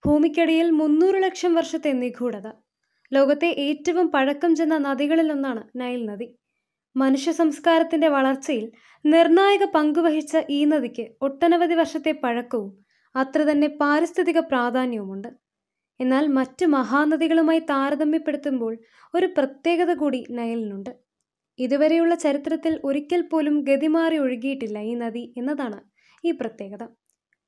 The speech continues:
പക്ഷേ നൈലിന്റെ ഈ പ്രത്യേകതയ്ക്ക് പിന്നിലെ കാരണം ഇത്രനാളും അജ്ഞാതമായിരുന്നു. എന്നാൽ ഏറ്റവും ഒടുവിൽ നടന്ന ഒരു പഠനം ഈ രഹസ്യം പുറത്തു കൊണ്ടുവന്നിരിക്കുകയാണ്.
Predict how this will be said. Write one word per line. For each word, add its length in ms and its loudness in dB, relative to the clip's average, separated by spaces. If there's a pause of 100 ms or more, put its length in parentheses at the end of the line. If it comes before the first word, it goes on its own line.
(140)
പക്ഷേ 400 -4 (440)
നൈലിന്റെ 440 4
ഈ 160 -2
പ്രത്യേകതയ്ക്ക് 680 -2
പിന്നിലെ 320 0
കാരണം 600 -6
ഇത്രനാളും 680 0
അജ്ഞാതമായിരുന്നു. 760 -8 (760)
എന്നാൽ 280 0
ഏറ്റവും 520 2
ഒടുവിൽ 300 4
നടന്ന 400 2
ഒരു 240 0
പഠനം 440 0
ഈ 140 2
രഹസ്യം 460 2
പുറത്തു 340 -2
കൊണ്ടുവന്നിരിക്കുകയാണ്. 840 -6